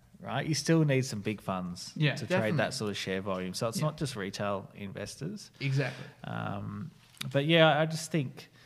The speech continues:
Speaker 1: you know, at, I take, for an example, at James, they don't trade these meme stocks that aren't on the
Speaker 2: <laughs>
Speaker 1: James
Speaker 2: No.
Speaker 1: platform.
Speaker 2: <laughs>
Speaker 1: Um,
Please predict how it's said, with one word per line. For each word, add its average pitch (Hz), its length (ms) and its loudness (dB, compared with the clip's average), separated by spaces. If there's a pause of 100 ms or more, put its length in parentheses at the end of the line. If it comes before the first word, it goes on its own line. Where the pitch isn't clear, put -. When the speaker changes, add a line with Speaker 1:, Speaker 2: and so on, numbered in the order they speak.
(280)
Speaker 1:
you 156 80 8
know, 143 100 12
at, 131 300 4
I 135 60 2
take, - 280 0
for - 240 -8
an 117 40 4
example, 113 440 2
at - 300 -2
James, 110 560 4
they 113 100 2
don't 107 220 2
trade 98 360 2 (280)
these 104 280 -2
meme 101 500 -2
stocks 104 340 -2
that 101 140 -4
aren't 98 220 4
on - 120 4
the - 40 2
Speaker 2:
<laughs> - 120 6
Speaker 1:
James 104 140 6
Speaker 2:
No. 151 100 8
Speaker 1:
platform. 143 440 4
Speaker 2:
<laughs> 160 300 2
Speaker 1:
Um, 101 640 0